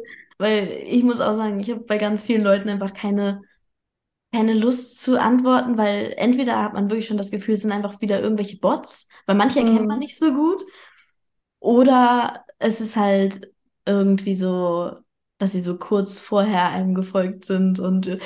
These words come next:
Speaker 1: dass sie sehr eigennützige Intentionen haben und
Speaker 2: Ja.
Speaker 1: es eigentlich es überhaupt nicht um den Austausch oder umeinander geht, sozusagen.
Speaker 2: In, in meisten geht's ums Pushen.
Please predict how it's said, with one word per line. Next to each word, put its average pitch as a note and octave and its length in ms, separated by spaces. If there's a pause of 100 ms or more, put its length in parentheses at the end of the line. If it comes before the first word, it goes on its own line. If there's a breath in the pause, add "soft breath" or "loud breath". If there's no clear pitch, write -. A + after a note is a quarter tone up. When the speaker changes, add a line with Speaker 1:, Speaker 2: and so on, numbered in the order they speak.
(120 loud breath)
Speaker 1:
dass G#3 140
sie B3 200
sehr G#3+ 400
eigennützige B3 720
Intentionen A3+ 880
haben B3+ 440
und A3 380
Speaker 2:
Ja. G#3 120
Speaker 1:
es G#3+ 140 (580)
eigentlich B3 380
es - 260
überhaupt A3 420
nicht A3+ 180
um A3 80
den G#3 120
Austausch G#3+ 640
oder G3+ 260
umeinander G3+ 560
geht, G3 340
sozusagen. F3+ 640
Speaker 2:
In, F#3+ 100
in - 20
meisten B3 460
geht's B3+ 220
ums A#3+ 200
Pushen. G#3+ 720